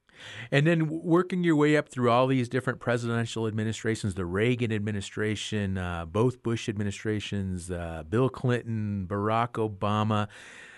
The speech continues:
uh, which presidential administrations in your mind really stand out a-, a-, as being very, very receptive and supportive of, uh,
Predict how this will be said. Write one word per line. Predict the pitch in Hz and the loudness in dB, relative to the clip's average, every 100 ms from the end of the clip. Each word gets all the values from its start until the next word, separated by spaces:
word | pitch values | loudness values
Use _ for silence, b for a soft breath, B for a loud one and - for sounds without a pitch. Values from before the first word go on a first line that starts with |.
| B 143 | B 0
uh, | 147 147 143 147 143 147 135 | 2 2 2 0 0 -2 -4
which | - 180 294 - | -6 0 2 2
presidential | 330 262 240 208 | 2 2 2 2
administrations | 170 156 147 151 143 123 | 2 2 2 0 2 -2
in | 110 | 0
your | 113 120 | 2 2
mind | 117 107 92 | 2 2 2
really | 120 127 120 | 4 4 0
stand | - - 110 107 101 | -2 -2 0 0 0
out | 98 98 95 95 | 2 2 0 -2
a-, | 95 - 98 | -8 -8 -8
a-, | 104 | -4
as | 98 90 | -4 -2
being | 110 113 107 101 95 | 0 2 2 0 -4
very, | 95 95 139 139 | -4 2 4 4
very | 110 98 110 110 104 95 90 | 0 0 0 2 0 -2 -4
receptive | 110 - - 117 - 120 98 80 90 | -4 -2 0 0 0 0 0 0 -6
and | 85 | -8
supportive | - 98 - 98 101 92 82 87 | -8 -8 -4 -2 -2 -2 -4 -8
of, | 85 80 | -8 -6
uh, | 87 82 | -6 -4